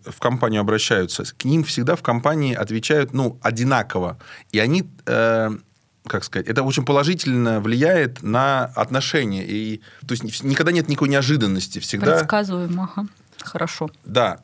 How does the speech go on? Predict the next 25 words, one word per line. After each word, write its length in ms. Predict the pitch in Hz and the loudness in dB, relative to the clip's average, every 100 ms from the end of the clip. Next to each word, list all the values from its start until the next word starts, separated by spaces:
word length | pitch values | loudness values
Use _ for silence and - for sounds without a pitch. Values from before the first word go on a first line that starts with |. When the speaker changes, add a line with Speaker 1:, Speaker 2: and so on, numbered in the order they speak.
| - | -6
Speaker 1:
то 80 | 120 | -4
есть, 140 | - | -2
в 260 | 113 110 110 | -4 -4 0
этом 160 | 117 139 | 0 2
tone 160 | 160 170 | 0 0
of 80 | 180 | 2
voice 220 | 180 175 | 2 2
может 200 | 175 175 | 2 2
быть 100 | 170 | 0
совершенно 320 | 180 185 190 | 0 2 4
разное. 320 | 175 107 101 | 4 2 -2
Г-, 160 | - 101 | -8 -12
где-то 380 | - 104 147 185 | -6 -2 0 2
мы 140 | 185 | 2
очень 300 | 180 143 156 | 2 0 0
с-, 100 | 156 - | -4 -4
то 80 | 120 | -4
есть, 200 | 107 - | -4 -6
местами 720 | 98 98 113 117 104 101 135 | -8 -2 0 0 0 2 2
мы 200 | 123 135 - | 0 -2 -6
строго, 500 | - - 104 107 127 | -4 0 2 2 0
без 400 | 120 123 - 82 | 0 0 -2 -4
уси-пуси. 600 | 110 - 117 98 90 90 | -4 -4 -4 -4 -6 -4
Мес-, 200 | 90 - | -6 -2
там, 300 | 95 90 | -2 -2